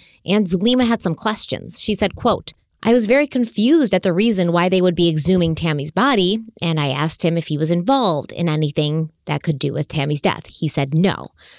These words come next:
end quote. But when Zulema kept asking Alex about it, he became very quiet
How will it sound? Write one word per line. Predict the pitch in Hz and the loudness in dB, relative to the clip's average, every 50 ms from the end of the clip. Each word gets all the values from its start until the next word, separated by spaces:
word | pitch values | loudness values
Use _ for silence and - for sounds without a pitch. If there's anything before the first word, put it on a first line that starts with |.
| - _ _ | -20 _ _
end | - 170 170 160 151 - | -2 -2 0 -2 -2 -4
quote. | - - - 64 - _ | -6 -8 -8 -8 -4 _
But | - 175 | 0 2
when | 175 190 196 175 | 4 2 2 2
Zulema | 170 190 196 233 247 240 220 - | 0 0 0 2 2 2 0 -2
kept | - - - 196 196 - - | -4 -6 -6 -6 -6 -6 -4
asking | - 160 160 - - 170 156 - - | -4 -2 -2 -2 -2 -4 -4 -2 -4
Alex | 143 143 135 151 - - | -4 -4 -4 -4 -4 -4
about | 156 143 175 214 196 180 | -2 0 0 2 2 0
it, | 131 - | -2 -4
he | - - | -4 -6
became | 160 160 151 - 151 139 | -4 -4 -4 -2 -4 -2
very | 135 143 127 113 | -2 -2 -4 -4
quiet | - - - - 233 214 175 147 165 - | -6 -6 -4 -2 0 0 0 0 -2 -4